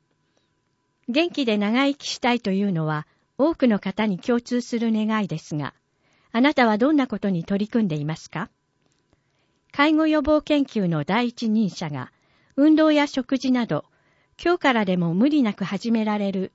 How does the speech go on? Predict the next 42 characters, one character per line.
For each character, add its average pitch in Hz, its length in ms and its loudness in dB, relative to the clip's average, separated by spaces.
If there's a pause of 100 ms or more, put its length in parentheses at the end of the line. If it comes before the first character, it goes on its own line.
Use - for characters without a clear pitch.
小 339 160 -2
さ 240 160 -4
な 175 120 0
習 226 180 -2
慣 208 340 -2
を 190 40 -4
ご 180 120 -2
紹 180 240 -2
介 165 200 -6
し - 180 -12
ま 139 120 -8
す。 - 240 -20 (1300)
日 262 340 2
時、 156 240 -8 (300)
三 311 300 2
月 202 280 -2
五 - 300 -10
日 175 240 -2 (100)
水 247 340 -4
曜、 180 300 0 (480)
午 302 200 2
後 277 120 4
二 240 160 4
時 220 140 -6
か 175 160 -6
ら 135 180 -8 (100)
四 220 180 0
時。 - 240 -12 (920)
場 214 140 0
所、 240 320 0 (380)
深 - 280 2
川 294 260 2
江 262 100 -2
戸 269 100 2
資 262 220 -6
料 262 200 2
館 160 360 -4
小 262 260 0
劇 240 300 -4
場。 131 340 -6 (840)
白 285 340 -2
川 185 420 -2